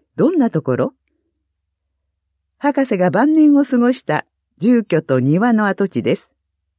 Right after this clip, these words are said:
スエコザサなど、博士にゆかりの深い植物を含め、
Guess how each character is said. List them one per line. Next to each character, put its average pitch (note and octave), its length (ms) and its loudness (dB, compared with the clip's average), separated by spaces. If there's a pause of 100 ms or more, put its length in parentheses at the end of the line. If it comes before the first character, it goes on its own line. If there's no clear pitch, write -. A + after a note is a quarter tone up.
(840)
ス B3 220 -2
エ D4+ 160 2
コ D4 200 0
ザ B3 140 0
サ F3 160 -2
な F3 160 0
ど、 C3+ 220 0 (340)
博 D4 260 -2
士 A#3+ 160 -2
に G#3 140 0
ゆ G3 80 -2
か C4+ 160 0
り C4 100 2
の B3 140 2
深 A#3 240 -4
い D#3 80 -2
植 F#3 280 -4
物 F#3+ 300 -4
を C3 80 0
含 D#3 260 -6
め、 B2+ 220 -2